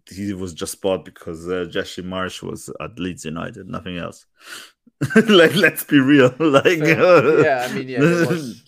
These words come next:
Speaker 2: there was about four, four Americans that were obviously brought in after, after the March appointment. Yeah, fair enough. No, I get that.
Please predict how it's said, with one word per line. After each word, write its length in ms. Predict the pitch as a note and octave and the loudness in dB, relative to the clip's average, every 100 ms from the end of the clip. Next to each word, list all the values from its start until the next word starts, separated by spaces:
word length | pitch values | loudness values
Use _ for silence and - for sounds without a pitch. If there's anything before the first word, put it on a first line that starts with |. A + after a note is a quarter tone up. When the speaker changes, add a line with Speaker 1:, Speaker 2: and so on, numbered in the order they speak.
| _ | _
Speaker 2:
there 100 | B2 | -18
was 120 | B2 | -16
about 240 | A#2 A2+ A2 | -14 -16 -16
four, 540 | _ A#2+ A2+ A2 F#2+ _ | _ -14 -10 -10 -12 _
four 300 | _ A#2 A2 | _ -12 -12
Americans 520 | G#2 G#2 G#2+ G#2 G#2+ | -12 -16 -16 -20 -20
that 100 | G2 | -20
were 120 | F#2+ | -18
obviously 340 | F#2 F#2+ G#2+ G2 | -20 -20 _ -20
brought 340 | F#2 F#2+ F2+ | -18 -18 -16
in 160 | G#2+ F#2+ | -18 -18
after, 460 | F2+ _ - F#2 D2 | -20 _ -18 -18 -18
after 280 | G#2+ _ | -20 _
the 80 | F#2 | -20
March 500 | F#2+ F#2 G#2 _ _ _ _ _ _ _ _ | -20 -20 -20 _ _ _ _ _ _ _ _
appointment. 400 | - C3+ A#2 B2 | -16 -12 -12 -12
Yeah, 160 | C#3+ C#3 | -12 -12
fair 180 | C3+ C#3+ | -12 -18
enough. 200 | B2 B2+ | -20 _
No, 140 | C3 B2+ | _ -20
I 100 | B2+ | -20
get 180 | B2 G2+ | -20 -20
that. 200 | A2 | -20